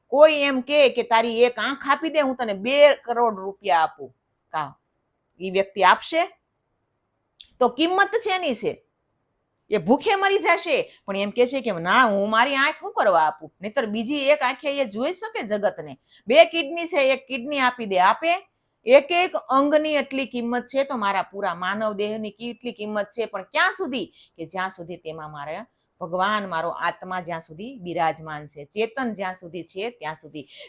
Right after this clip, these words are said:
ત્યારે આવા જે બુદ્ધ છે, આવા જે સિદ્ધાર્થ છે, તેને આવું, આવો એક, એક જ પ્રસંગ છે, એક નાનકડો એવો, આખા દિવસની અંદર આવા તો આપણે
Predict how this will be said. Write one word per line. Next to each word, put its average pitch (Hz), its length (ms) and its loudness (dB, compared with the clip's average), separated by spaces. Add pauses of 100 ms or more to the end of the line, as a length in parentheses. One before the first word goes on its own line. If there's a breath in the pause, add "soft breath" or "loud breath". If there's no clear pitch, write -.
ત્યારે 180 240 4
આવા 214 380 4
જે 220 160 0
બુદ્ધ 190 420 -4
છે, 220 400 -4 (460 soft breath)
આવા 285 280 8
જે 294 360 0
સિદ્ધાર્થ 269 600 4
છે, 233 400 -2 (160)
તેને 170 200 -8
આવું, 156 300 -8 (220)
આવો 196 300 0
એક, 202 260 -6 (100)
એક 240 320 0
જ - 220 -6
પ્રસંગ 311 440 0
છે, 277 480 4 (180 loud breath)
એક 220 160 2
નાનકડો 277 640 6
એવો, 254 300 6
આખા 226 460 4
દિવસની 240 420 -4
અંદર 226 180 -2
આવા 208 180 4
તો 226 120 -2
આપણે 202 180 -2